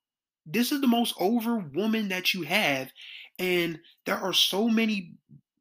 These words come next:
young black girls who like wrestling that would have, and probably still will. I mean, I don't,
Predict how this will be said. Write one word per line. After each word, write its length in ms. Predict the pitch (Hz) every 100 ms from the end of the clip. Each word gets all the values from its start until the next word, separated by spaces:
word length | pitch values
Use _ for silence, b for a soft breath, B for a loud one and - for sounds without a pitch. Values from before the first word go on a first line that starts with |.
| -
young 260 | 185 214
black 320 | 165 185 196 160
girls 340 | 185 180 165
who 200 | 180 147
like 260 | 143 220 -
wrestling 560 | 147 143 - 139 143 - B B B _
that 180 | 156 151 - _
would 300 | 143 175 160
have, 220 | - 165 143 - _ _ -
and 160 | 180
probably 300 | 294 370 233
still 260 | - 160 139
will. 300 | 123 113 123
I 80 | 170
mean, 180 | 170 165
I 80 |
don't, 180 | 226 202